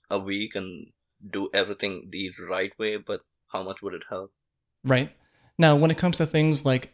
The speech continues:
Speaker 2: S S L certificates, do you have that being handled with Nginx, or do you have that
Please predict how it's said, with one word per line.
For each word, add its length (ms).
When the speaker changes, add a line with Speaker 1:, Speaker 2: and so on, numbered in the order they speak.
Speaker 2:
S 160
S 120
L 120
certificates, 640
do 120
you 100
have 200
that 240
being 200
handled 440
with 140
Nginx, 520
or 140
do 80
you 60
have 180
that 320